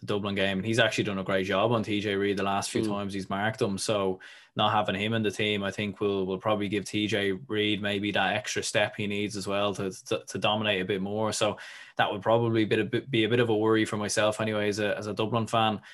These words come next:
Speaker 1: Like what you said with Wexford there, like, you have to feel a bit sorry for them, like, especially at the end of the game as well, where Liam Ryan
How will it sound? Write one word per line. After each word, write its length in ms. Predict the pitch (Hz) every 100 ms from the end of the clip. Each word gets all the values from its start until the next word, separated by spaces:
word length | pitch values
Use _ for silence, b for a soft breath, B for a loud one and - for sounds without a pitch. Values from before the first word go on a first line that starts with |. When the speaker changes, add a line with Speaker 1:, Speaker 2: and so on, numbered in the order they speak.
| B _
Speaker 1:
Like 180 | 143 147
what 100 | 131
you 60 |
said 220 | 113 - 120
with 100 | 104
Wexford 440 | 113 117 - 101
there, 340 | 107 113 113
like, 160 | 92 98
you 80 | 107
have 180 | 120 127
to 80 | 120
feel 200 | 117 107
a 60 |
bit 160 | 101 95
sorry 300 | 110 107 107
for 140 | 113
them, 200 | 107 98
like, 180 | 98 95
especially 420 | 95 110 113 117
at 60 | 95
the 100 | 107
end 200 | 107 101
of 20 |
the 80 | 104
game 300 | 104 104 101
as 100 | 95
well, 280 | 101 107 104
where 140 | 104
Liam 240 | 101 104
Ryan 480 | 101 101 110 107 98